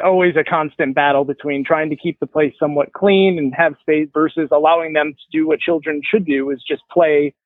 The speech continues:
and use their imagination. So space has been the primary issue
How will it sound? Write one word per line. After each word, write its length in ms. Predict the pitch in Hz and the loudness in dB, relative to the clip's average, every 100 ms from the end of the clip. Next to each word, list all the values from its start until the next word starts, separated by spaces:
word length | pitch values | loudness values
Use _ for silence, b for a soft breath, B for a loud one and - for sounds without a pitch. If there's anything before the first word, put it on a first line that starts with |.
| _ _ - | _ _ -2
and 300 | 139 131 123 | 0 0 0
use 180 | 165 139 | -2 2
their 160 | 156 139 | 2 2
imagination. 720 | 131 123 123 127 123 - 120 _ b b _ - | 0 0 -2 -2 -4 -6 -14 _ b b _ -2
So 120 | 156 - | -2 -2
space 300 | - 208 202 | -2 0 0
has 140 | 175 151 - | -2 -2 -2
been 160 | 165 | 0
the 80 | 147 | 0
primary 640 | - 147 156 160 165 170 | -2 0 0 2 2 2
issue 280 | 180 - 180 | 0 -2 -4